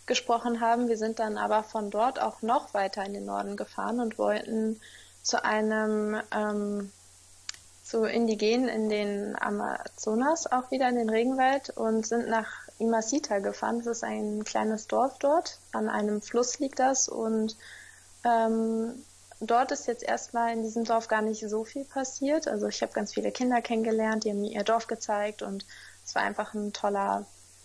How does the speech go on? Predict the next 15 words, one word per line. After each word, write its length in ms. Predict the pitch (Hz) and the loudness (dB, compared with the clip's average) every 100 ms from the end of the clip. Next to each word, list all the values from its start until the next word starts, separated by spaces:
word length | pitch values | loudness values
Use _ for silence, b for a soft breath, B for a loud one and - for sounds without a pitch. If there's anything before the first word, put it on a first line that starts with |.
| - - - | -20 -20 -14
Tag. 480 | - 202 226 285 - | 2 4 4 2 -2
Ähm, 520 | 220 214 214 214 220 214 - - - | -2 -2 -2 -2 -4 -8 -18 -20 -12
wir 400 | 233 226 214 208 - - | -2 2 4 2 -6 -6
sind 500 | 240 254 320 - - - - - - - - - | 0 2 0 -4 -8 -18 -20 -20 -20 -20 -16 -2
nach 240 | 226 214 | 0 0
Imacita 640 | - 226 220 220 262 285 214 | -2 0 0 -2 -4 0 2
aber 140 | 220 | 2
nicht 200 | 220 220 | -2 -2
allein 260 | - 190 240 | -2 0 -2
gefahren, 320 | 269 - 247 | -4 -2 -2
sondern 320 | 233 226 220 | 0 0 0
wir 120 | 220 214 | -2 0
haben 220 | 214 214 | 0 0
in 100 | 214 | 0
Chachapoyas, 840 | - 214 208 - 208 220 269 285 | -4 -4 -6 -2 0 2 2 0